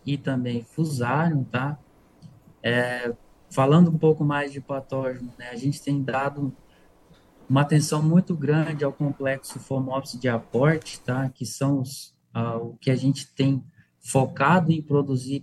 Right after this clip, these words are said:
postulados de poc, né, em replicar sintoma, enfim. É, e a gente tem encontrado esses patógenos aí com uma grande fre-, frequência nessas áreas com problemas.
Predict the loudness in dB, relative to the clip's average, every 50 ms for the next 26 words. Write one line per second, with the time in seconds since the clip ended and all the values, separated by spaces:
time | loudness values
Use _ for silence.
0 | -6 -6 -6 -6 -6 -8 -6 -2 -2 0 0 0 0 -2 -4 -4 -6 -8 -8 -4
1 | 0 2 4 4 4 4 2 0 -2 -4 -4 -2 -2 -4 -4 -4 -6 -6 -6 -8
2 | -10 -8 -6 -6 -6 -6 -2 -2 -2 -2 -2 -4 -2 0 2 2 2 2 0 0
3 | 0 -2 -4 -6 -8 -8 -8 -8 -6 -4 -2 -2 -2 -2 -4 _ _ _ _ _
4 | _ _ _ _ _ _ _ _ _ _ _ -2 0 0 0 0 0 0 -2 -2
5 | -2 -4 -8 -10 -12 -12 -2 2 6 6 6 6 6 2 0 -2 -4 -2 0 0
6 | 0 0 0 -2 -2 -2 -2 -4 -2 -4 -4 -6 -6 -8 -10 -10 -6 -6 -6 -4
7 | -2 -2 -2 0 0 -2 -2 -2 -4 -4 -4 -2 -2 -4 0 0 2 4 6 8
8 | 8 6 4 2 0 -2 -2 -2 -4 _ _ _ _ 0 2 2 2 0 -2 -4
9 | -2 0 -2 -2 -4 -6 -10 -14 _ _ _ _ _ _ _ -2 0 0 0 0
10 | -2 0 0 -2 -2 -2 -4 -6 -8 -4 -2 -2 0 2 0 0 2 0 -2 -2
11 | -4